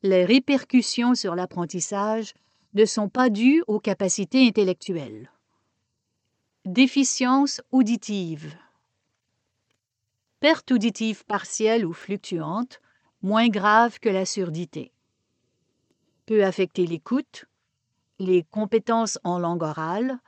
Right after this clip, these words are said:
et la participation en classe. Souvent assisté par des appareils auditifs ou des systèmes de modulation de fréquence. Déficience intellectuelle.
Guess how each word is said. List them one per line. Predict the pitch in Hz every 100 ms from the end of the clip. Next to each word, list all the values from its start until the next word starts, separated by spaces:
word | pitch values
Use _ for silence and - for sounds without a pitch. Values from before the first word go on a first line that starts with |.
| _ _ _ _ _ -
et | 190
la | 170 156
participation | 247 - 285 - 247 202 190 - 247
en | 240 208
classe. | - 180 147 135 - - - _ _ _ _ _ _ _ _ _ _ _ _ _ _
Souvent | - - 277 254 262 269
assisté | 226 247 - 247 - 254
par | 233 196
des | 190 185
appareils | 185 185 185 185
auditifs | 180 175 - 240 320 - - _ _ _ -
ou | 208
des | 175 180
systèmes | - 262 - 247 247
de | 190
modulation | 175 202 220 240 196 202 - 240
de | 196
fréquence. | - 202 185 170 - - - - _ _ _ _ _ _ _ _ _ _ _ _ _ _ _
Déficience | 196 185 277 - 254 - 254 277 269 - -
intellectuelle. | 254 262 247 214 - 185 135 135 160